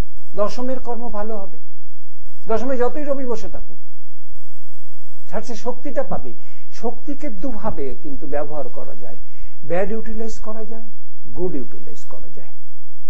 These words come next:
তাই না? খারাপ ভাবেও ব্যবহার করা যায়, কেন, খারাপ লোকেও কিন্তু বিখ্যাত।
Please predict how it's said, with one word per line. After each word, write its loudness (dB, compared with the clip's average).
তাই 2
না? 2
খারাপ 0
ভাবেও 0
ব্যবহার 0
করা 0
যায়, 0
কেন, 0
খারাপ 0
লোকেও 0
কিন্তু 0
বিখ্যাত। 0